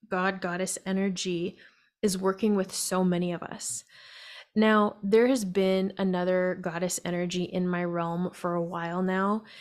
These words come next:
and that was who I defaulted to when the goddess energy came through in my meditation, and it wasn't her, it was this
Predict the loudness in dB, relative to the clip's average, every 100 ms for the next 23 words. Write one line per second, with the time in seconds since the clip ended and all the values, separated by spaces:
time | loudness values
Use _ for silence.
0 | -14 0 4 4 2 0 -2 -2 -2 -2
1 | -2 -2 -4 -2 -2 0 2 2 0 -2
2 | 0 2 4 2 0 -2 -2 -4 -4 -4
3 | -2 -4 -4 -4 -4 -4 -2 0 2 2
4 | 0 0 0 0 0 0 -2 -2 0 -2
5 | -4 _ -16 -4 0 0 -2 -6 -20 -20
6 | -2 2 4 4 2 -4